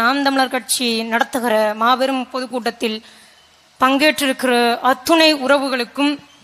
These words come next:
எனது புரட்சிகர வாழ்த்துக்கள். அறிவார்ந்த பெருமக்களே, உலகம் முழுவதும்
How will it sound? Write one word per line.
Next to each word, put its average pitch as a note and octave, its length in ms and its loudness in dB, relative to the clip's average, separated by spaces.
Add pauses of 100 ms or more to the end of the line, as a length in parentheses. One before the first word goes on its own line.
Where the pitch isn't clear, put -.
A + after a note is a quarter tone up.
(300)
எனது C4 240 4 (240)
புரட்சிகர D4+ 540 2 (240)
வாழ்த்துக்கள். B3 560 0 (1800)
அறிவார்ந்த E4+ 380 4
பெருமக்களே, F4+ 420 6 (120)
உலகம் F#4+ 400 4
முழுவதும் G4 480 6